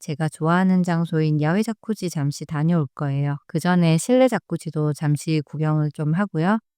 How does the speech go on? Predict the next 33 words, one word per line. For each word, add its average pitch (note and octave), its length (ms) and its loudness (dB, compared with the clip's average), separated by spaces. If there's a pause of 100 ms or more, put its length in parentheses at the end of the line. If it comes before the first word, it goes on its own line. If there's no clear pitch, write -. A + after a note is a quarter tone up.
(420)
사우나 A3+ 380 4
통해서 E3+ 520 0
나가면 D#3+ 720 2
야외에 D#3 480 2
외부 C#3+ 280 -4
자쿠지가 E3+ 560 -6
있습니다. C#3+ 760 -4 (560)
제가 F3 260 2
지금 A3 520 4
여기 G3 260 4
온 G#3 140 4
시간이 D#3 480 -2
새벽 F#3 340 -4
여섯 D#3+ 260 -4
시 D#3+ 320 -4
십 - 240 -8
분 A#3+ 200 6
정도인데 D#3 760 0 (100)
이 A3 100 -2
시간에 E3 680 2
여기는 D#3 600 2
사람이 G#3+ 360 2
거의 D3+ 280 -2
없거든요. D#3 600 -2 (500)
날씨 F3+ 360 -2
좀 F3 220 0
쌀쌀하거나 G#3+ 960 0
추울 B3+ 260 -2
때 - 140 -6
와서 D3 280 -2
앉아 D3+ 280 -2
있으면 C#3 480 -2
좋더라고요. D3 760 -4